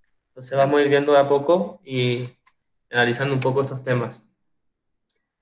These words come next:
Bueno, fíjense que la unidad seis habla del momento histórico donde se comienza a forjar, se comienza a dar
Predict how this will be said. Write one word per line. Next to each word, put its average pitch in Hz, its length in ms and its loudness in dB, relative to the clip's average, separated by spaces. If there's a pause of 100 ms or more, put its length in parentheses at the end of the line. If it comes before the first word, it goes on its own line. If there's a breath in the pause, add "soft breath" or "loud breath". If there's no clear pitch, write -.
Bueno, 143 160 -2
fíjense 160 300 4
que 175 80 6
la 175 100 6
unidad 170 300 4
seis 190 680 0 (840)
habla 147 760 0 (380)
del 120 100 -20
momento 127 380 -4
histórico 147 840 -2
donde 135 520 2
se - 280 -12
comienza 151 540 2
a - 20 6
forjar, 160 840 2 (160)
se 127 200 -16
comienza 143 600 0
a 139 40 4
dar 147 500 2